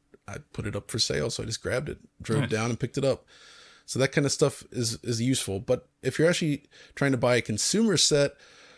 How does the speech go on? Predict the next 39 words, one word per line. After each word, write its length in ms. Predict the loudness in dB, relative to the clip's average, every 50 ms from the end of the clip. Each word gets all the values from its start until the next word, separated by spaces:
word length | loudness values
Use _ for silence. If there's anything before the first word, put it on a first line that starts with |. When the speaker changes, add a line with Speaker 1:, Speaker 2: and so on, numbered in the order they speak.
| -20 _ _ _ _ _ _ 0
Speaker 1:
or 320 | 4 6 6 6 6 4
a 80 | 2 -2
P 200 | -4 -2 -2 0
C 200 | 0 0 0 0
monitor, 440 | 0 0 0 0 0 0 0 0 -2
the 100 | -4 -4
trick 320 | -2 0 0 0 0 -2
here 400 | -4 -2 0 2 4 4 2 2
I 140 | 2 0 -2
found 420 | -2 -2 -2 0 0 0 -2 -2
is 200 | -4 -4 -4 -2
when 120 | -2 -2 -2
you 100 | -2 0
go 160 | 0 0 2
to, 100 | 2 2
like, 240 | 2 2 0 0 -2 -4 -2
uh, 480 | 0 0 2 2 0 0 0 -2 -4 -4
a 80 | -4
s-, 160 | -6 -6 -6 -8 -12 _ -16 -6
a 100 | -4 -2
s-, 220 | -2 -2 -4 -6 -8 _ _ _ _ _ _ _ _ _ _ _ _ _ _ _
one 120 | 2 4 6
of 60 | 6
those 360 | 6 6 6 4 2 0 -4 -8 _ _
sites 360 | 0 2 2 2 2 0 -4
like 120 | -8 -8 -10 -14 -16 -16 -8 -4
eBay 280 | -2 0 2 2 2 0
Kleinanzeigen 840 | 0 -2 -2 0 0 0 -2 -2 -4 -4 -4 -4 -4 -4 -4 -4 -4
or, 140 | -4 -4 -4
like, 320 | -4 -4 -6 -8 -12 _ _
Craigslist 640 | -6 -4 -2 -2 -2 -2 -4 -4 -4 -4 -4 -4 -4
or 60 | -4
something, 440 | -4 -4 -4 -6 -6 -8 -10 -10 -12 -14 -18 -20 -20 -20 -20 -20 -20 -16 -6
you 140 | -2 0 0
wanna 400 | 2 2 4 4 4 4 4 4
look 320 | 2 0 0 -2 -2 -2
for, 200 | -4 -2 0 2
like, 260 | 4 4 2 2 0
say, 720 | -2 0 0 2 2 2 4 2 2 2 2 2 2 0